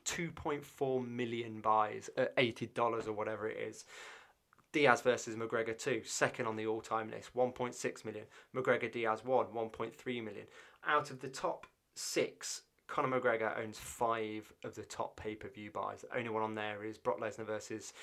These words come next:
Frank Mir at U F C one hundred, which was a, the biggest event probably that U F C have ever put on. So out of the top six, Conor McGregor owns five of those records. People, all these fighters moaning about their pay and they wanna get paid more.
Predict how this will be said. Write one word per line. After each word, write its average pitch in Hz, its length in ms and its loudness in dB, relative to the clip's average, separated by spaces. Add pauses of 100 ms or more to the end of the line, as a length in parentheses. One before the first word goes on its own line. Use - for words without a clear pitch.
(160)
Frank 107 300 2
Mir 107 160 -4
at 123 80 -6
U 131 180 0
F - 60 -2
C 123 120 -6 (120)
one 113 220 -4
hundred, 104 500 -8
which - 180 -10
was 107 100 -4
a, 107 140 -2 (120)
the 120 80 -6
biggest 135 420 0
event 110 260 -2
probably 110 380 -2
that 110 260 -6
U 117 140 -4
F 110 80 -6
C 120 80 -8
have 113 100 -8 (100)
ever 107 180 0
put 107 220 -4
on. 101 180 -4 (640)
So - 200 2
out 165 180 12
of 131 120 2
the 131 80 2
top 131 300 2
six, 117 380 -2
Conor 127 300 2
McGregor 113 260 0
owns 120 140 -4
five 120 400 4
of 107 80 -8
those 113 300 -2
records. - 640 -2 (680)
People, 170 540 2
all 175 160 10
these 165 240 0
fighters 151 560 0
moaning 131 560 0
about 113 280 4
their 113 200 -2
pay 127 360 2
and 107 120 -2
they 110 100 0
wanna 123 220 2
get 123 180 0
paid 120 340 -2
more. 113 260 -4